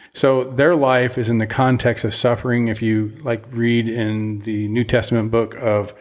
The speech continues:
Second Corinthians chapter eleven, where the Apostle Paul is giving a list of the things that he's been suffering,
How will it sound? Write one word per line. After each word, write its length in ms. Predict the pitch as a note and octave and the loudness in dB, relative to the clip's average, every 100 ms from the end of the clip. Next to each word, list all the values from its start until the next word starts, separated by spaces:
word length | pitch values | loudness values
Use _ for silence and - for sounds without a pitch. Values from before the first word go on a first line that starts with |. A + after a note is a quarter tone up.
| - - | -20 -6
Second 340 | - A#2+ A#2 | -2 0 0
Corinthians 640 | A#2 A2+ G#2+ A#2 A2+ A2+ | 0 0 0 2 2 0
chapter 320 | A2 A2+ G#2+ G#2+ | 0 -2 0 -4
eleven, 460 | G#2 A2+ A2 A2+ | 0 0 0 -2
where 100 | G#2 | -2
the 120 | G2+ G2+ | -2 -4
Apostle 400 | A#2 A2+ - G#2+ | -2 -2 -2 -4
Paul 320 | A#2 A#2 A2+ | 0 0 0
is 140 | G#2 | -2
giving 260 | G#2+ A2 G#2+ | -2 0 -2
a 100 | G2+ | -2
list 420 | G#2 A#2+ B2 - | 0 2 2 -2
of 120 | G#2 | -6
the 120 | G2 F#2+ | -6 -6
things 320 | A2 G#2+ G#2 | -4 -2 -2
that 160 | G2+ | -4
he's 320 | - A2 G#2+ - _ _ - | -4 -4 -4 -8 _ _ -4
been 200 | A2 G2 | -2 -2
suffering, 760 | - C3 B2 G#2 F#2+ F#2+ A#2 | 0 -2 -2 -6 -6 -8 -10